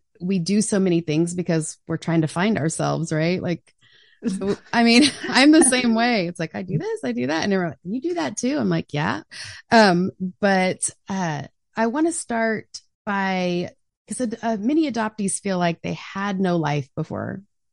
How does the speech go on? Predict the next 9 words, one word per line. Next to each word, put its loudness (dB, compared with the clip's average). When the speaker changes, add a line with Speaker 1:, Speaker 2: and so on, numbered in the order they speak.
Speaker 1:
adoption. -2
The 4
adoption 2
day 6
was -2
when 2
their 4
life 0
began. -8